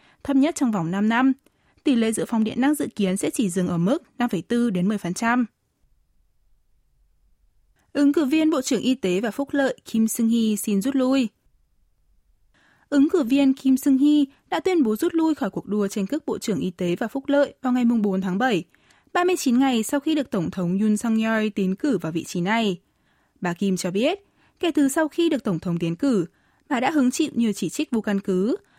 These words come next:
và thậm chí còn bị chỉ trích về đời sống riêng tư của các thành viên trong gia đình không liên quan. Mặc dù đã giải thích đây là những nghi ngờ không đúng sự thật, nhưng vẫn khó để thuyết phục dư luận. Về nghi ngờ tiền quỹ chính trị, bà Kim nhấn mạnh tuyệt đối không cố ý sử dụng tiền quỹ chính trị vào mục đích cá nhân.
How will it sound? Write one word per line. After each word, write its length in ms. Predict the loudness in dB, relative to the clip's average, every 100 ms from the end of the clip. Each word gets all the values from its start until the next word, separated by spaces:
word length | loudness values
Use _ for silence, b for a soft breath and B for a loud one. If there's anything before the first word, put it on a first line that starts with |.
| b
và 100 | -4
thậm 180 | -2 -2
chí 220 | -2 -4
còn 160 | 0 0
bị 100 | 0
chỉ 180 | -2 -4
trích 240 | -2 -2
về 120 | 0
đời 140 | 0 -2
sống 240 | -2 -4
riêng 160 | -2 -2
tư 200 | -2 -2
của 120 | -2
các 160 | -4 -4
thành 220 | -4 -2
viên 180 | -2 -2
trong 180 | -2
gia 120 | -2 -2
đình 220 | 0 -2
không 180 | -2 -2
liên 180 | 0
quan. 340 | 0 0 0 0 -4 _ _ _ _ _
Mặc 200 | -4 -2
dù 180 | 0 0
đã 120 | 2
giải 180 | 0 -2
thích 200 | -2 -4
đây 140 | -2 0
là 80 |
những 180 | 0 2
nghi 100 | 4
ngờ 220 | 4 2
không 160 | 0 -2
đúng 140 | -2
sự 140 | -4 -4
thật, 220 | -2 -2 -4 _ _ _
nhưng 200 | 0 2
vẫn 140 | 0 -2
khó 240 | -2 -2
để 80 | -2
thuyết 180 | -4 -4
phục 260 | -4 -4
dư 100 | -2
luận. 260 | 0 0 -2 -6 _ _ _ _ _ _ _
Về 120 | 2
nghi 160 | 4 4
ngờ 220 | 4 4
tiền 140 | 2 -2
quỹ 140 | -4
chính 200 | -4 -4
trị, 280 | 0 0 -2 -6 _ _ -2
bà 120 | 0
Kim 200 | 2 2
nhấn 200 | 4 4
mạnh 200 | 2 0 -6 _ _ _
tuyệt 140 | -2 0
đối 240 | 0 0
không 260 | 0 0 0
cố 140 | 2
ý 140 | 0 0
sử 160 | 0
dụng 180 | -2 -2
tiền 160 | -2 -4
quỹ 160 | -4 -4
chính 160 | -2
trị 180 | -2 -4
vào 100 | -2
mục 120 | -4 -4
đích 220 | -6 -4
cá 120 | -4
nhân. 300 | 0 2 2